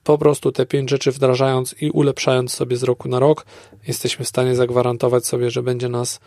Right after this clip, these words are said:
albo bardzo rzadko, albo wcale cokolwiek bolało. Ostatnią rzeczą, jaką chciałem tutaj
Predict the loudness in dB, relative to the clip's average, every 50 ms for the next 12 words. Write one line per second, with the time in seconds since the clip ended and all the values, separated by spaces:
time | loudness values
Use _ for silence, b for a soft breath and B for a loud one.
0 | b b b b b b b -2 0 2 2 2 2 2 2 2 2 2 2 0
1 | 2 2 0 0 -2 -8 -8 -4 -2 -2 -2 -2 -4 -4 -2 0 0 0 0 -2
2 | -4 -8 -12 _ -8 -8 -4 -2 -2 -2 -2 -4 -6 -4 -2 0 2 2 2 0
3 | -4 -8 _ _ _ _ _ _ _ _ -6 -4 0 4 4 4 4 4 2 0
4 | 0 0 0 -2 -2 -2 -2 -4 -4 -4 -4 -6 -6 -4 -4 -4 -2 -2 -4 -6
5 | -10 -12 -10 -2 0 0 0 0 -4 -14